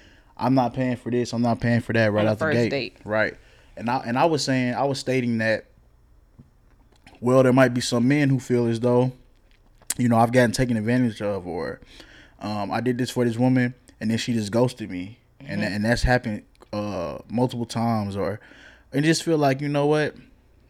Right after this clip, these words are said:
Speaker 1: I'm not gonna do that because why should I, right? <clears throat> And what I said was that they can feel that way because of experiences that they've had, right?
Speaker 2: Mm-hmm.
Speaker 1: <clears throat> Which is no different than maybe a woman, um,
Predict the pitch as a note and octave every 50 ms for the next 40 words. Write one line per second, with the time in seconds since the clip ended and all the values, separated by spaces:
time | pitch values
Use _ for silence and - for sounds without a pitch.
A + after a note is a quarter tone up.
0 | - - - C3 D3 D3+ D3 C#3+ C3+ C#3+ C#3 C#3 C#3 D3 E3 D3+ C3+ B2 A#2 A#2
1 | A#2 - B2 A#2 A#2 A#2 B2 B2+ B2 A#2+ - C#3+ B2 - A#1+ - - - _ -
2 | A2 A#2+ B2 B2 - - _ _ - - - - _ _ _ - - D#3 D#3 C#3+
3 | - C3 C3 B2+ B2+ B2+ B2+ A#2+ A2+ - - E3 E3+ E3 D3 C3 A#2+ A#2 B2 A#2+
4 | A#2+ A2+ - - _ _ _ _ _ _ _ _ _ _ _ _ - - - B2+
5 | A#2+ C3 C3 C3+ B2 A2+ - D3+ D#3 D#3 D3 C3 A#2+ A#2+ A#2+ A#2 A2 A2+ - -
6 | B2+ A#2+ A#2 A2+ A2+ G#2+ A2 - - - D3+ E3 E3 D3+ C#3 - A2 G#2 F#2 -
7 | - _ - G2 F2 F#2+ F#2+ G2 G#2+ G#2+ G2 F#2+ F#2 F#2 G#2+ B2 - - _ -
8 | F#3 F3+ E3+ E3+ E3+ F#3 A#3 - _ - D#3+ D#3+ C#3+ C3 C3+ C3+ C#3 C3+ B2 C3
9 | C3+ C#3 C3+ B2+ A#2+ C#3+ D#3 D3+ - C#3+ B2+ A#2 A#2 A#2 A#2 A#2 A2+ A2 A2 A2
10 | A2+ - _ _ _ _ - A2 A#2 B2 C3 C3 C3 B2 A#2+ A2+ G#2+ A#2 D3 D#3+
11 | D3+ C3+ B2+ C3 C3+ - _ _ _ _ _ _ _ _ _ _ _ _ _ _
12 | _ - A#2 A#2 A2 G#2+ G#2+ A2 G#2+